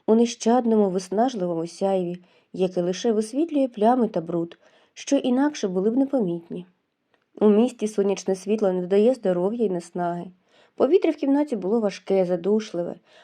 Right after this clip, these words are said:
Фанні сиділа у стовпі летючого пилу, і погляд її ковзав зі стін, вцяткованих плямом від батькової голови, на подряпаний, понівечений її братами стіл,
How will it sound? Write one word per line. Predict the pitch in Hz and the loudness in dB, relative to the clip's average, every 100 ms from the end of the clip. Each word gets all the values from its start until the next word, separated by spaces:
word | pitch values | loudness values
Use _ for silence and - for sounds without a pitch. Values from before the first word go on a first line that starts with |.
| _ | _
Фанні | - 349 370 320 | 0 2 4 2
сиділа | - 233 208 262 214 | 0 -4 -2 0 2
у | 196 | 0
стовпі | - 208 - 214 | -2 -4 0 2
летючого | 196 190 196 180 170 | 2 0 -4 -4 -4
пилу, | 170 226 277 269 269 _ _ - | 0 0 2 0 -4 _ _ -8
і | 190 | -6
погляд | 185 240 277 277 214 | -2 2 4 4 2
її | 214 214 | 4 2
ковзав | 214 254 254 226 | 4 2 4 0
зі | 190 190 | 0 -6
стін, | - - 196 202 _ _ _ _ | -8 -8 -6 -8 _ _ _ _
вцяткованих | - 180 180 190 233 240 208 - | -10 -10 -4 2 4 4 2 -2
плямом | 170 208 226 208 | 0 4 4 2
від | 185 165 | 0 0
батькової | 196 196 190 175 | -2 0 -4 -2
голови, | 175 180 170 160 165 - _ _ _ _ - | -2 -2 -2 -2 -6 -8 _ _ _ _ -4
на | 196 | 0
подряпаний, | 208 190 180 226 294 220 202 | 2 2 2 2 0 0 0
понівечений | 185 185 277 240 220 185 180 | 0 0 2 2 0 -2 -2
її | 170 185 | -2 -2
братами | 180 175 233 233 170 | -2 0 0 0 -4
стіл, | - - 202 240 | -8 -6 -4 -4